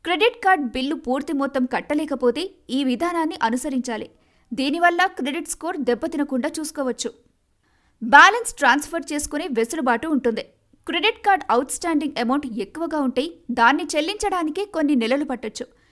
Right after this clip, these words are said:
క్రెడిట్ కార్డు బిల్ డేంజరస్ లెవెల్‌కు చేరటానికి ముందే దాన్ని ట్రాన్స్‌ఫర్ చేసుకోవచ్చు.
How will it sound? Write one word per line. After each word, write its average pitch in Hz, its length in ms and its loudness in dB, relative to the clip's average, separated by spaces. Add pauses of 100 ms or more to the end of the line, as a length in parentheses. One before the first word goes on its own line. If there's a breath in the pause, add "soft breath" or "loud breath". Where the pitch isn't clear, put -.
(100)
క్రెడిట్ 381 320 0
కార్డు 403 240 2
బిల్ 302 260 -2
డేంజరస్ 294 540 -2
లెవెల్‌కు 294 320 0 (100)
చేరటానికి 302 460 0
ముందే 247 380 0 (100)
దాన్ని 320 320 4
ట్రాన్స్‌ఫర్ 247 480 -2 (100)
చేసుకోవచ్చు. 220 480 -4